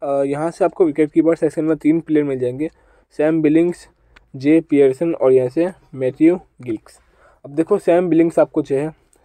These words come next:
सेकेंड से थर्ड डाउन आपको जो है बैटिंग करने आएगा, सेकेंड डाउन, और लेकिन आपको जो है विकेट कीपिंग ये नहीं करके देगा, ठीक ना? लेकिन भाई अगर आप बैटिंग से बात करो तो सैम बिलिंग्स से अच्छा यहाँ से कोई ऑप्शन है नहीं, ठीक। लेकिन अगर आप कीपर के एडवांटेज की बात करो तो जेमी पियर्सन जो है बैटिंग प्लस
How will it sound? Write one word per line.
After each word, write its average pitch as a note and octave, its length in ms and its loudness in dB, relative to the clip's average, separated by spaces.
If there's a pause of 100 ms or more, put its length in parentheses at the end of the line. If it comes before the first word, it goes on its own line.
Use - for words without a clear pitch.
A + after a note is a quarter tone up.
(120)
सेकेंड D#3 380 2
से E3 120 -2
थर्ड D3+ 300 0
डाउन D3+ 200 0 (160)
आपको C3 260 0
जो C#3 80 -4
है D3 100 -2
बैटिंग C3+ 340 0
करने D3+ 240 0
आएगा, C#3+ 260 0 (240)
सेकेंड D#3 280 -2
डाउन, D3+ 240 2 (560)
और D3 140 4
लेकिन E3 320 2
आपको E3+ 220 2
जो D3 80 -2
है D#3 100 -2
विकेट C#3+ 280 -4
कीपिंग D#3+ 340 -4
ये D#3+ 140 4
नहीं D3 280 -6
करके C#3+ 380 -4
देगा, G#2+ 500 -8
ठीक E3 120 0
ना? A#2+ 140 -6 (380)
लेकिन D#3 320 -4
भाई F3 240 0 (140)
अगर C#3+ 220 2
आप D3 120 4
बैटिंग C3+ 360 0
से F3+ 100 0
बात D#3 180 2
करो D#3+ 220 -2
तो E3 200 0
सैम C#3 240 -6
बिलिंग्स D3 280 -4
से E3 60 0
अच्छा D3+ 260 -4
यहाँ C#3+ 240 -2
से D3+ 120 -10
कोई D3 120 2
ऑप्शन C3+ 340 -2
है D3 140 -6
नहीं, D#3 200 -2 (640)
ठीक। G3+ 140 2
लेकिन E3+ 240 4
अगर F#3 200 4
आप F3+ 120 2
कीपर D#3+ 360 -2
के F#3+ 80 2
एडवांटेज D3+ 400 2
की F3 80 0
बात D3 180 4
करो D#3+ 120 0
तो F3+ 120 -2
जेमी D#3 240 2
पियर्सन D#3+ 460 2
जो D3 140 0
है D#3+ 120 -2
बैटिंग C#3+ 380 -2
प्लस D#3+ 260 0